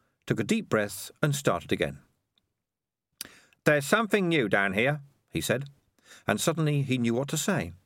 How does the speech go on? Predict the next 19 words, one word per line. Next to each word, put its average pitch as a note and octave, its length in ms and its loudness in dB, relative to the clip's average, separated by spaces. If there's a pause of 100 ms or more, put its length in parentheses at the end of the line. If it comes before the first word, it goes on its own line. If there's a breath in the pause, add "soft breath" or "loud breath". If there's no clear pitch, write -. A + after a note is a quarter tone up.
(220)
The B2+ 100 2
words B2 300 0
came. G#2+ 300 -2 (440 loud breath)
"Something G3+ 680 2
that B2 200 -2
no C#3 220 2
one's C#3 300 0 (100)
ever D3 240 2
seen C3+ 300 -2
before. F#2+ 420 0 (440)
Something G3 420 0
tough. A2 400 -2 (280)
Something C3+ 460 0
strong." E2 460 -2 (680)
The G2+ 100 -4
squad A2+ 400 0 (260 loud breath)
was A2 220 -2
almost G2+ 440 0
cowering, E2+ 500 0